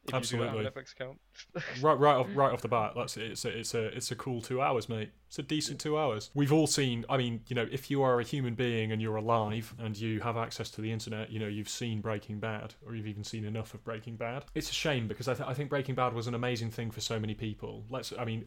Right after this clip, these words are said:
Speaker 2: Cranston isn't a major part of this movie, but he hasn't really had a role like that since then. But also maybe it's not so bad because it was an excellent, you know, it was a high wa-, watermark of a role. But Vince Gilligan is such a good and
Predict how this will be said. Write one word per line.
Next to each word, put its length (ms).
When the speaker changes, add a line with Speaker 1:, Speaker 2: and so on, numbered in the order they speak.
Speaker 2:
Cranston 720
isn't 260
a 40
major 300
part 220
of 60
this 160
movie, 400
but 280
he 280
hasn't 460
really 300
had 180
a 40
role 420
like 280
that 240
since 360
then. 400
But 100
also 320
maybe 300
it's 160
not 160
so 160
bad 260
because 440
it 120
was 240
an 100
excellent, 580
you 80
know, 120
it 60
was 100
a 60
high 220
wa-, 340
watermark 500
of 80
a 60
role. 400
But 180
Vince 320
Gilligan 640
is 240
such 420
a 60
good 480
and 200